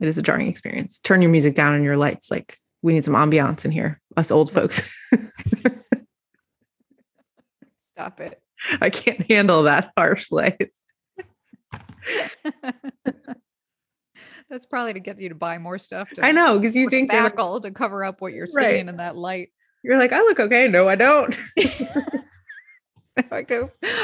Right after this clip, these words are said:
Speaker 2: <gasps> "Buy more, buy more."
Speaker 1: Shit. <laughs> Is there just, like, a filter you can put on my face that I can walk around the world <laughs> with,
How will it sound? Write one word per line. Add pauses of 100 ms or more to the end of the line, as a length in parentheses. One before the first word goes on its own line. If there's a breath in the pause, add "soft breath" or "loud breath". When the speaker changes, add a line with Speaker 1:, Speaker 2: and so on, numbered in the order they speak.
(140)
Speaker 2:
<gasps>
"Buy
more,
buy
more." (280)
Speaker 1:
Shit. (220)
<laughs>
Is
there
just,
like,
a
filter
you
can
put
on
my
face (160)
that
I
can
walk
around
the
world
<laughs>
with,